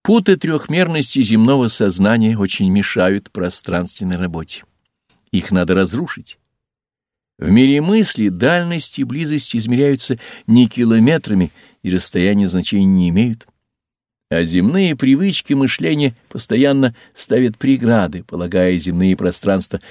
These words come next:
разделяющими тех, кто ближе вам,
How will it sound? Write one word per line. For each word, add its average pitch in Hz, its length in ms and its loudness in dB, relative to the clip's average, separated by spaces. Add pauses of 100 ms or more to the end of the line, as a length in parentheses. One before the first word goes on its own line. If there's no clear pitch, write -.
(160)
разделяющими 107 1080 2
тех, 101 240 -4
кто - 180 -4
ближе 101 480 -2
вам, 87 200 -2